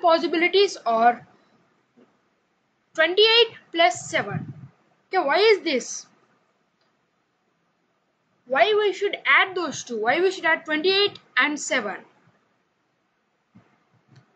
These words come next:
Okay, if we form group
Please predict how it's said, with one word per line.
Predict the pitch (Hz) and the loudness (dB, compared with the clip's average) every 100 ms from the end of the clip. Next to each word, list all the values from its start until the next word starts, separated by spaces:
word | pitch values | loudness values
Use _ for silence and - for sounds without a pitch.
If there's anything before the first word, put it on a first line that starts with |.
| _ _ _ _ _ _ _ _ _ _ _ _ _ - | _ _ _ _ _ _ _ _ _ _ _ _ _ -8
Okay, | 392 392 220 240 349 - _ _ - | -6 -2 0 0 -2 -8 _ _ -10
if | 294 320 440 | -10 -6 0
we | 466 453 - | 2 2 -2
form | - 320 233 294 302 - _ _ _ _ _ 220 | -4 0 0 -2 -6 -18 _ _ _ _ _ -12
group | 226 339 403 | 0 4 4